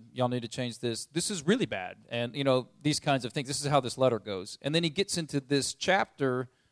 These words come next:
of chapter twelve where he's talking about worshiping together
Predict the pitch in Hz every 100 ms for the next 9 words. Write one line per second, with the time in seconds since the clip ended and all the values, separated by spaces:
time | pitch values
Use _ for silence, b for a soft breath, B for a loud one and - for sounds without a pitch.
0 | _ _ _ _ _ _ 127 131 127 120
1 | 110 - _ _ _ _ 131 - - 175
2 | 151 135 170 180 170 151 143 - 151 143
3 | 135 123 175 185 - 185 175 165 170 165
4 | 170 170 165